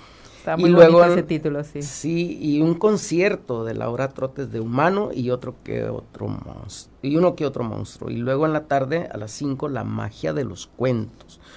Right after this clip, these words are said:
Speaker 2: con Vero Cías, que son expertos en esto, ¿no? Eh, el miércoles, Gato, ¿estás ahí?, de Evelyn Moreno.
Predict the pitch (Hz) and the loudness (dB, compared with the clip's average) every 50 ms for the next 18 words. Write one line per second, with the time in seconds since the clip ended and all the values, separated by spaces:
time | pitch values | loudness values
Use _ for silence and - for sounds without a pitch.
0 | - - - - - - 95 101 110 113 113 120 110 - - 147 143 127 104 - | -20 -20 -20 -12 -8 -6 -6 -4 -4 -2 -4 -4 -6 -6 -8 -6 -6 -6 -6 -8
1 | - - - 117 104 - - 98 101 113 117 117 113 - - - - - - - | -14 -16 -14 -14 -12 -12 -10 -10 -8 -6 -6 -6 -8 -8 -10 -12 -12 -10 -6 -4
2 | 95 95 104 113 - - 117 - 92 90 90 90 90 87 - - - - - - | -4 -4 -4 -6 -10 -12 -14 -14 -14 -14 -14 -14 -16 -16 -18 -18 -18 -16 -12 -10
3 | 123 147 139 - - - - - - - - - - - - - - - - - | -8 -8 -10 -12 -18 -20 -20 -20 -20 -20 -20 -20 -20 -20 -20 -20 -20 -20 -20 -20
4 | - - - - 143 143 147 147 143 147 143 143 143 143 143 135 127 117 110 117 | -20 -12 -4 0 2 4 6 6 6 6 6 6 4 4 4 4 2 2 0 -6
5 | - - - - 143 147 143 139 147 165 165 156 160 - - 151 139 131 117 104 | -12 -14 -8 -4 0 2 2 4 6 6 4 4 2 0 -2 0 0 0 -2 -2
6 | 123 127 143 156 - - 170 143 117 - - - - 147 - 180 175 160 139 131 | -2 -2 -2 -4 -4 -4 -2 -2 -2 -4 -4 -6 -8 -6 -4 -2 -2 0 0 0
7 | 143 165 180 151 143 120 117 117 117 127 127 123 117 113 110 104 104 107 110 113 | 0 0 0 0 2 2 2 2 0 0 -2 -2 -2 -2 -2 -2 -2 -4 -2 0
8 | 131 151 151 143 143 160 190 | 0 0 0 0 -2 -4 -6